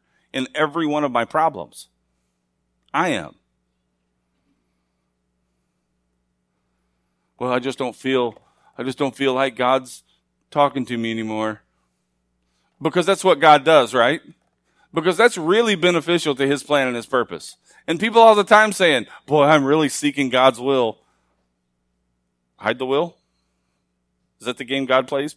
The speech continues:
Is that the one that really pushes forward his purpose and his plan?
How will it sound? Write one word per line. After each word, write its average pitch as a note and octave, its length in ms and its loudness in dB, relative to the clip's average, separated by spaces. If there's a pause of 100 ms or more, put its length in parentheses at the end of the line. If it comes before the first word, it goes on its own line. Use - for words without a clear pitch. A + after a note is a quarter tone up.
Is G#2 140 -14
that C3+ 140 -4
the D3 60 -12
one C3+ 200 -4
that A#2 160 -6 (560)
really C#3 540 -6 (280)
pushes C#3+ 320 -6
forward C3+ 380 -2
his C3 120 -4
purpose C#3 360 -2
and C3 100 -14
his A#2 100 -10
plan? B2+ 360 -6